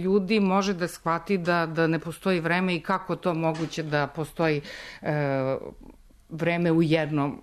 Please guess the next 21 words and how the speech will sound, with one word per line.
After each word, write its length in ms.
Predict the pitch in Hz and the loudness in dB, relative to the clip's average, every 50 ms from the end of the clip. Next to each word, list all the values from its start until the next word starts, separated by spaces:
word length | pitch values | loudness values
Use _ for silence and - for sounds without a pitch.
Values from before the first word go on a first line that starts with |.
| - _ | -10 _
u 120 | - 165 165 | -4 -4 0
jednom, 500 | 139 156 151 156 135 147 143 123 123 127 | 0 0 0 0 0 -2 -2 -2 0 0
da 80 | 135 | 0
je 80 | 139 139 | 0 0
sve. 260 | 135 - - 156 147 | -2 -4 -2 -2 0
Ako 320 | 131 127 135 135 - - 156 | 0 0 -2 -2 0 0 2
ja 200 | 165 175 175 165 | 2 2 0 0
sad 240 | - - 214 190 180 | 0 0 0 2 2
nešto 340 | 185 185 190 185 - - | 2 2 2 0 -2 -2
uradim, 400 | 185 180 180 190 185 175 175 175 | 0 2 2 0 0 0 0 0
ja 100 | 185 180 | 0 0
sam 180 | 175 - 175 160 | 0 -2 -4 -4
promenila 540 | 151 165 165 156 165 175 185 202 196 185 175 | -2 -2 0 2 2 2 2 2 0 0 0
svoju 340 | - - 196 190 185 175 156 | -2 -2 0 0 0 0 -2
prošlost 640 | - - 180 185 190 190 - 202 185 - - - | -2 -2 -2 -2 -2 -2 -4 -4 -6 -2 0 0
i, 100 | 180 165 - - - - - - - - - | 0 0 -2 -6 -12 -12 -14 -14 -16 -14 -2
i 280 | - 202 202 196 196 - | 2 2 4 4 4 2
uticala 560 | 208 202 202 220 208 208 - 208 185 180 175 | 2 2 2 2 0 0 0 0 0 0 2
na 120 | 170 170 165 | 2 2 0
budućnost 720 | 160 160 156 151 156 190 220 220 220 202 208 190 - - - - - - - - - _ _ _ - - - - - | 0 0 -2 2 4 4 4 2 2 0 -2 -2 -2 -4 -12 -20 -20 -20 -20 -20 -20 _ _ _ -20 -20 -20 -20 -20
iz 360 | - - 202 202 185 151 185 | -4 2 4 4 4 2 0